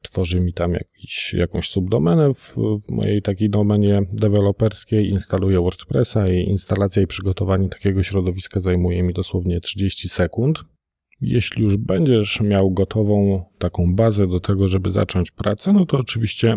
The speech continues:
musisz sobie oszacować, ile zajmie ci stworzenie poszczególnych elementów danej strony. No i tu w zależności od tego, co mamy do zrobienia, no bo jeśli to mamy, mamy do wykonania jakąś, powiedzmy, prostą stronę bez jakiegoś skomplikowanego,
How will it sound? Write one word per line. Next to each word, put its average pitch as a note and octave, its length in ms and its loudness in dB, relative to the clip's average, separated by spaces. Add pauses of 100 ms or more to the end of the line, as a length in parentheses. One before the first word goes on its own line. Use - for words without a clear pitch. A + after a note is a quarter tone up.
musisz A#2 580 2
sobie G2 460 2 (240)
oszacować, G2+ 720 0
ile A2 220 4
zajmie G2+ 320 2
ci G2 200 -4
stworzenie F#2+ 600 0 (340)
poszczególnych F#2+ 640 0
elementów G2 520 2
danej F#2 260 0
strony. A2+ 520 -2 (520)
No F3+ 100 2
i F#3+ 60 6
tu E3+ 120 -8
w D#3 60 -12
zależności C#3+ 580 2
od - 140 2
tego, B2+ 220 2
co - 140 -4
mamy B2 220 2
do A#2+ 120 2
zrobienia, A#2 460 2
no F#2 100 2
bo G2 120 0
jeśli G2 280 -2
to G2+ 100 0
mamy, G2+ 560 0 (260)
mamy G#2 260 2
do G2+ 100 2
wykonania G2+ 460 0
jakąś, F#2+ 600 -2 (280)
powiedzmy, F#2+ 400 0
prostą G#2+ 640 -4
stronę G#2 480 0
bez F#2+ 300 -2
jakiegoś F#2+ 400 -4
skomplikowanego, F#2+ 1300 -2